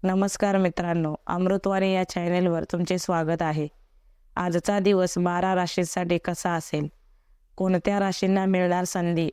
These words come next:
आणि कोणत्या राशींना बाळगावी लागेल सावधानता, तुम्हाला भाग्याची साथ मिळेल का, आरोग्य, प्रेम, नोकरी, आर्थिक स्थिती याबाबत कोणते संकेत मिळतील,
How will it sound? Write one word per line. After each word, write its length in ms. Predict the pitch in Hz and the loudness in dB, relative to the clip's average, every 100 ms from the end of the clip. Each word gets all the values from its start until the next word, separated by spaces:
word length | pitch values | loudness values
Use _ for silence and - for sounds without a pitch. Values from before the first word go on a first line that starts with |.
| - | -4
आणि 180 | 170 180 | -2 -2
कोणत्या 480 | - 175 160 185 | -2 -2 0 0
राशींना 460 | 180 170 170 180 175 | -2 -2 0 0 0
बाळगावी 540 | 170 165 160 170 170 | 0 0 0 2 2
लागेल 300 | 175 170 170 | 2 0 0
सावधानता, 680 | 175 175 160 156 160 156 151 147 _ - _ _ _ _ - - | -2 -4 -2 -2 0 -2 -4 -10 _ -20 _ _ _ _ -10 0
तुम्हाला 440 | 185 196 190 175 | 2 2 2 0
भाग्याची 580 | 160 180 180 190 185 202 | 0 0 2 2 2 0
साथ 280 | - 180 180 | 0 -2 0
मिळेल 400 | 180 170 175 165 | 0 2 0 -2
का, 140 | 151 147 - _ _ _ _ - | -4 -8 -12 _ _ _ _ -8
आरोग्य, 560 | 180 185 196 190 170 160 - | -2 0 2 2 2 0 -2
प्रेम, 380 | 190 190 170 156 | 0 2 2 0
नोकरी, 600 | 185 190 185 - 175 156 156 _ _ | 0 0 -2 0 0 0 -4 _ _
आर्थिक 440 | 175 180 - 196 - | -4 -4 0 -2 0
स्थिती 640 | - 196 180 160 185 180 | -2 0 0 -2 0 2
याबाबत 540 | 190 190 180 165 170 - - | 2 2 0 -2 -4 -6 -2
कोणते 400 | 185 175 190 196 | 0 0 -2 -2
संकेत 480 | 202 175 - 170 | 0 0 0 0
मिळतील, 440 | 185 165 151 151 | 0 0 0 -2